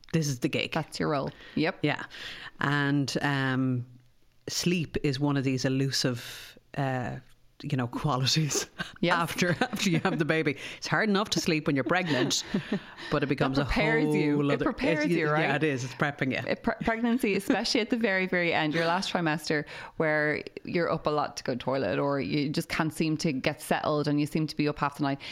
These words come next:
Speaker 2: It's preparing you for what's the next couple of weeks to come, you know, and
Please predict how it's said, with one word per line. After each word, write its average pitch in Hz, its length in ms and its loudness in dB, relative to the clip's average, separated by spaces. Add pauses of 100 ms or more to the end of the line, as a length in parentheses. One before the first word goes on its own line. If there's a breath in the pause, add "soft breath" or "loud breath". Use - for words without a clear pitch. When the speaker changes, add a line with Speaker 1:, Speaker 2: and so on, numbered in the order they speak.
(160 loud breath)
Speaker 2:
It's 466 140 0
preparing 208 440 0
you 160 140 2
for 165 160 0
what's 147 280 -2
the 165 120 0
next 151 220 -2
couple - 200 -2
of 151 60 0
weeks 143 260 -2
to - 100 -4
come, 139 320 0
you 165 160 2
know, 147 260 2
and 143 220 0